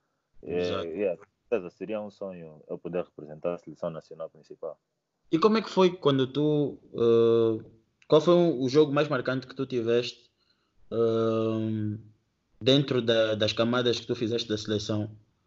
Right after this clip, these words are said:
Speaker 2: para ti? Qual foi o mais marcante?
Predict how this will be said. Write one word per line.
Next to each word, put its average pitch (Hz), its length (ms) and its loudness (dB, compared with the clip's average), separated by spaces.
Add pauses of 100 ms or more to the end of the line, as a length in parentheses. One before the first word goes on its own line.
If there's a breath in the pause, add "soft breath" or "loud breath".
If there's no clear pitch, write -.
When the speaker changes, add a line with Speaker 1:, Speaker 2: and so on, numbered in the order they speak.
(300)
Speaker 2:
para 113 180 2
ti? 104 280 -4 (340)
Qual 117 120 0
foi 120 300 4
o 110 40 2
mais 113 200 2
marcante? 110 560 -2